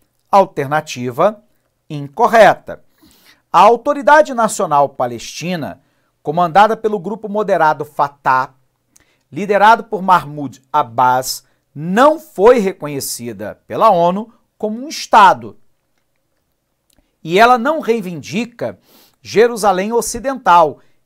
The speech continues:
e sim Jerusalém Oriental. Primeira alternativa, incorreta.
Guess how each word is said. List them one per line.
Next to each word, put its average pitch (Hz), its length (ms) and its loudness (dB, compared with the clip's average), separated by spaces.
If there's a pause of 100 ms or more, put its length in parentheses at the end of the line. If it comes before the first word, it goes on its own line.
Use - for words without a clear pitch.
e 165 100 -8
sim 147 300 -10
Jerusalém 160 800 -4 (340)
Oriental. 156 1080 2 (720)
Primeira 139 360 -4
alternativa, 180 880 -4 (340)
incorreta. 120 800 -2